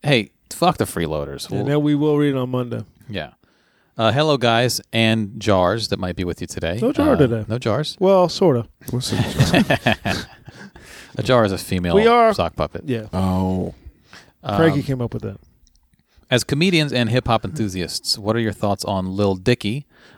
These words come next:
Speaker 1: I, I've talked to Elton about Lil Dicky. I find him very entertaining. Unfortunately, I'll be missing his concert in New Orleans in two weeks. Thanks for the read. Love the show.
Speaker 2: You don't wanna
Speaker 1: You
Speaker 2: see
Speaker 1: guys are
Speaker 2: that
Speaker 1: doing a
Speaker 2: ra-,
Speaker 1: great
Speaker 2: you don't wanna
Speaker 1: job.
Speaker 2: see that, that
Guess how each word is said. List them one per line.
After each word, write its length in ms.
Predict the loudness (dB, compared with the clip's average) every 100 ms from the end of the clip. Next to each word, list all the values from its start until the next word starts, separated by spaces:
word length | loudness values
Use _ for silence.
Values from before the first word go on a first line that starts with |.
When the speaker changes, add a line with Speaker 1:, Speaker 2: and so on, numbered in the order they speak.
| _
Speaker 1:
I, 180 | 0 0 0
I've 80 | -4
talked 220 | 0 0
to 60 | 2
Elton 140 | 0 0
about 140 | -2
Lil 120 | -2
Dicky. 220 | -2 -4 0
I 100 | 0
find 260 | 2 2
him 120 | 2 0
very 240 | 2 2
entertaining. 540 | 0 -2 -4 -4 -6 -12 _ _ _ _ _ -2
Unfortunately, 500 | -2 2 0 0 2
I'll 60 | 2
be 80 | 2
missing 300 | 2 0 0
his 100 | -2
concert 460 | -2 -2 0 -2
in 160 | -2 -2
New 80 | 2
Orleans 320 | 2 2 -2
in 80 | -6
two 180 | -4 -2
weeks. 280 | -2 -2
Thanks 180 | -4 -4
for 80 | -4
the 100 | -2
read. 260 | 0 -2 0
Love 260 | 2 2
the 80 | 0
show. 400 | 0 2 4 2
Speaker 2:
You 60 | -2
don't 100 | -10
wanna 140 | -4
Speaker 1:
You 60 | 2
Speaker 2:
see 60 |
Speaker 1:
guys 140 | 4 4
are 40 |
Speaker 2:
that 40 | 2
Speaker 1:
doing 180 | 2
a 40 | 2
Speaker 2:
ra-, 40 |
Speaker 1:
great 240 | 2 2 2
Speaker 2:
you 40 |
don't 100 | 2
wanna 80 | 2 2 -2
Speaker 1:
job. 100 | -6
Speaker 2:
see 80 | -12 -20 -4
that, 0 |
that 180 | -2